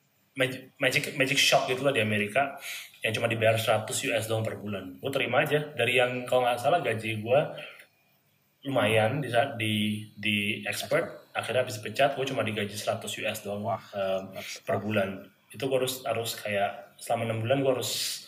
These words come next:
Speaker 1: survive dengan gaji sat-, eh, seratus U S. Untungnya gue masih tinggal sama orang tua.
Speaker 2: Oke.
Speaker 1: Dan, eh, abis enam bulan, se-, itu juga sambil gue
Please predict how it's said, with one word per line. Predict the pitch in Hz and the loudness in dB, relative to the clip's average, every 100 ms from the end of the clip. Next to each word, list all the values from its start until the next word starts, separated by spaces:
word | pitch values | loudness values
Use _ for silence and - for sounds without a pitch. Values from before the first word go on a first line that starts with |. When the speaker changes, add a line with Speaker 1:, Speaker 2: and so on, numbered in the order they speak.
| - - | -14 -6
Speaker 1:
survive | 104 104 95 - - - - - | 0 2 2 0 -10 -18 -20 -8
dengan | 101 101 | -4 -4
gaji | 95 101 | -4 -6
sat-, | 101 | -8
eh, | - 104 95 | -2 0 0
seratus | 101 - - - | -4 -4 -8 -10
U | 117 - | -12 -8
S. | 107 - | -6 -6
Untungnya | 135 135 139 170 175 | -6 -2 2 4 4
gue | 165 | 4
masih | 143 127 | 0 0
tinggal | 120 135 | 2 4
sama | 117 | 2
orang | 110 | 0
tua. | 104 92 82 - - - - _ _ | -2 -6 -8 -14 -20 -20 -20 _ _
Speaker 2:
Oke. | - - - | -18 -10 4
Speaker 1:
Dan, | 117 123 123 123 123 123 123 - _ _ _ _ _ _ _ _ _ - | 6 8 8 6 2 -4 -8 -14 _ _ _ _ _ _ _ _ _ -4
eh, | 110 110 | 2 4
abis | 117 117 135 | 4 2 -2
enam | 127 | 0
bulan, | 127 170 208 208 - - _ | 4 4 4 -2 -10 -18 _
se-, | - - - - | -12 -12 -14 -14
itu | - 175 | -8 -2
juga | 147 123 117 | 4 4 4
sambil | 120 117 123 | 2 0 2
gue | 143 | 2